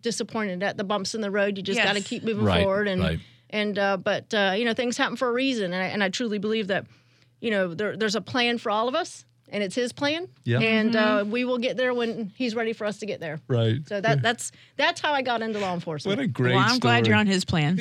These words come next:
Speaker 3: <laughs>
Speaker 1: Yes. <laughs>
Speaker 3: Well,
Speaker 1: Me
Speaker 3: you,
Speaker 1: too. <laughs>
Speaker 3: you know, you mentioned how doggone busy, and w-, some of the, the stats you threw out there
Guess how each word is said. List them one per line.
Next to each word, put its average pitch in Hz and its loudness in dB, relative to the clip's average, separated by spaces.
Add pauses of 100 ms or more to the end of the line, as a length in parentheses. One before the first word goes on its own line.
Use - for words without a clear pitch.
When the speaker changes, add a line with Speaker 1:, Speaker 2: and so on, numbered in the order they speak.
Speaker 3:
<laughs> - -4
Speaker 1:
Yes. 233 0 (160)
<laughs> 220 2
Speaker 3:
Well, 196 4
Speaker 1:
Me 285 4
Speaker 3:
you, 302 2
Speaker 1:
too. 208 0
<laughs> 262 2
Speaker 3:
you 196 6
know, 214 6
you 175 4
mentioned 185 2
how 147 2
doggone 127 2
busy, 104 2
and 104 2
w-, 117 2
some 147 2
of 151 2
the, 131 4
the 113 0
stats 113 0
you 113 2
threw 107 2
out 101 2
there 98 0